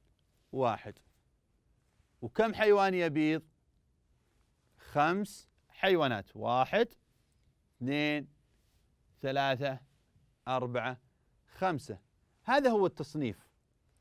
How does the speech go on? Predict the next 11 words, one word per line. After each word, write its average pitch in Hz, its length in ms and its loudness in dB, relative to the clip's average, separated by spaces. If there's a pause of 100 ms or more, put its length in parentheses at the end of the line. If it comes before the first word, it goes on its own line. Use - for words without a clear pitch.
(420)
إني 165 240 -4
أقسم 190 420 0
الحيوانات 170 720 -4 (440)
أو 117 120 -4
الأشياء 175 760 -2
إلى 185 140 0
مجموعات، 135 600 -4 (1000)
بس 135 180 -6
لازم 226 320 2
أختار 208 640 2 (680)
صفة، - 460 2